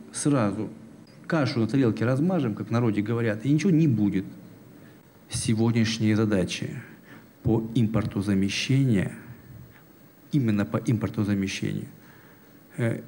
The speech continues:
диктуют нам вектор сегодняшнего движения, вектор сегодняшнего развития, в том числе промышленности.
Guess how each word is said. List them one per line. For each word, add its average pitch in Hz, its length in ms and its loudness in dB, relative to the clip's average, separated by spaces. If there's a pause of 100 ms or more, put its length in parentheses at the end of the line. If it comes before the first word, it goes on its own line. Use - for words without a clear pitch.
диктуют 139 800 0
нам 110 160 4
вектор 127 520 0 (1120)
сегодняшнего 117 680 2
движения, 123 760 4
вектор 123 340 2
сегодняшнего 113 800 2
развития, 107 600 0
в - 40 -10
том 113 160 0
числе 113 200 0
промышленности. 104 1040 -4